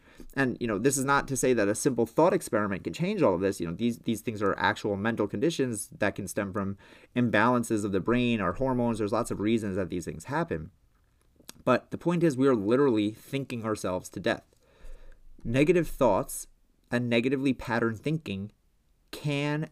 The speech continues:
and will dictate and control your life. And the fact of the matter is, it's happening. If you realize it or not, it's happening.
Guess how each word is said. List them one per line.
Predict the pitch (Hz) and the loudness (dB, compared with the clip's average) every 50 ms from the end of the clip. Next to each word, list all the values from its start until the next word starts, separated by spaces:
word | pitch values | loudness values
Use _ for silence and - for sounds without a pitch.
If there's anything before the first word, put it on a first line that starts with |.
| _ | _
and | - 131 127 123 120 107 | -4 -2 -2 -2 0 2
will | 117 123 123 120 113 113 113 120 123 - _ _ _ _ _ _ _ _ - 123 - | 4 4 6 6 4 4 2 0 -2 -6 _ _ _ _ _ _ _ _ -16 -6 -2
dictate | - 131 - - - 131 135 127 120 - | 0 0 0 -2 -2 0 2 2 2 0
and | 107 110 | -4 -8
control | - 117 104 - - 120 107 101 104 | -8 -8 -10 -6 -4 -2 0 0 0
your | 101 98 98 | 0 -2 -2
life. | 107 113 80 - - _ _ _ - _ - - _ _ - - - - - - - - _ - | -2 -2 -4 -6 -10 _ _ _ -20 _ -20 -20 _ _ -20 -20 -20 -20 -20 -20 -20 -20 _ -4
And | 127 127 | 0 0
the | 131 | 2
fact | - 147 135 165 165 | 2 2 0 0 0
of | 170 147 | 0 -2
the | 139 | 0
matter | 139 139 135 131 165 | -2 -2 0 2 2
is, | 208 214 170 147 139 - - - - - _ _ _ _ _ | 4 4 4 2 0 -4 -8 -12 -18 -20 _ _ _ _ _
it's | 143 131 - | -4 0 0
happening. | 151 143 135 - - - - - - _ _ _ _ _ _ _ _ _ _ _ - | 0 0 0 -2 -8 -12 -16 -20 -20 _ _ _ _ _ _ _ _ _ _ _ -16
If | - - | -10 -4
you | 117 | 0
realize | 117 123 139 147 147 151 151 143 | 2 2 4 4 4 4 2 2
it | 156 151 | 0 0
or | 165 | 0
not, | 170 185 190 185 - - _ _ _ _ _ _ _ - | 2 2 2 0 0 -4 _ _ _ _ _ _ _ -6
it's | 123 - - | -6 -4 -2
happening. | 113 104 - - - - - | -4 -4 -4 -6 -12 -16 -20